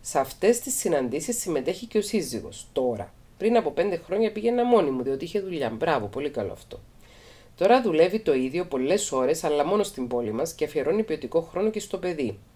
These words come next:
Έχω ηρεμήσει που ασχολείται με το γονεϊκό του ρόλο. Σε αυτό το κομμάτι έχουμε πρόοδο.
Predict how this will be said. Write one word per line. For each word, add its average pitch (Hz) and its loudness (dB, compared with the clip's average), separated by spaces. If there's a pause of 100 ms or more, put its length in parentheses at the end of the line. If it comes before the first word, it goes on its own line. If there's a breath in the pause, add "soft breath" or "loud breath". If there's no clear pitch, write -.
(580 soft breath)
Έχω 202 4
ηρεμήσει 226 6
που 165 4
ασχολείται 143 -2
με 135 -2
το 135 -6
γονεϊκό 127 0
του 127 -8
ρόλο. 107 -2
Σε - -10
αυτό 196 -4
το 226 2
κομμάτι 185 0
έχουμε 220 -2
πρόοδο. 131 -2